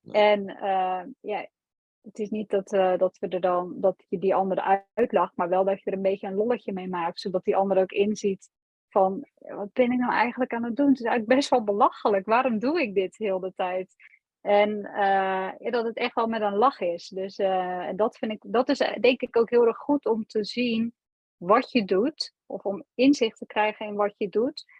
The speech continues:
Speaker 2: zodat je dan ook klaar bent om de verandering te gaan maken tijdens de hypnose.
Speaker 1: Ja.
Speaker 2: En om dat, eh, met je mee te nemen.
Speaker 1: Ja. Ja, en je maakt de sessie ook wat leuker.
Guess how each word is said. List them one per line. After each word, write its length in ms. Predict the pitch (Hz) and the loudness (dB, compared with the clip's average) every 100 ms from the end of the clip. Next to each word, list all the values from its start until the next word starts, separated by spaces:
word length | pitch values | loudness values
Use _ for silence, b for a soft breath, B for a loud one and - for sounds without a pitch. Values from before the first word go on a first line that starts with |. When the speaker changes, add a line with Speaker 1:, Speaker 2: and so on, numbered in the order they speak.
| b | b
Speaker 2:
zodat 340 | - 220 226 - | -10 -2 0 0
je 120 | 226 | 0
dan 280 | 202 240 254 | 4 4 4
ook 200 | 208 220 | 0 -2
klaar 300 | - 240 247 | 0 2 2
bent 220 | 220 220 | -2 -8
om 140 | 214 214 | -10 -12
de 60 | |
verandering 540 | - 214 220 240 196 196 | -6 -2 0 0 -6 -8
te 80 | - | -10
gaan 160 | 214 | -8
maken 380 | 196 196 196 208 | -4 -4 -6 -4
tijdens 380 | 220 208 208 202 | 0 2 0 -4
de 100 | 196 | -6
hypnose. 720 | 196 196 202 202 208 190 208 _ _ _ _ _ - | -4 -6 -4 -4 -4 -6 -8 _ _ _ _ _ -8
Speaker 1:
Ja. 80 | |
Speaker 2:
En 180 | 202 202 | -4 -2
om 120 | 196 | -2
dat, 280 | 196 202 202 | 2 2 2
eh, 320 | 208 196 190 | 2 4 2
met 260 | 190 196 196 | -2 -6 -6
je 80 | 208 | -4
mee 220 | 190 220 | 0 0
te 120 | 220 | 0
nemen. 440 | 190 190 190 190 - _ _ _ _ _ _ | -4 -4 -6 -8 -12 _ _ _ _ _ _
Speaker 1:
Ja. 240 | 92 - _ _ | -20 -20 _ _
Ja, 220 | - 120 | -4 -2
en 80 | 139 | 0
je 80 | 131 | 0
maakt 220 | 117 110 | -2 -4
de 60 | - | -6
sessie 320 | 135 - 131 | -6 -4 -6
ook 80 | 139 | -6
wat 140 | 143 | -6
leuker. 440 | 107 95 92 90 | -6 -6 -8 -14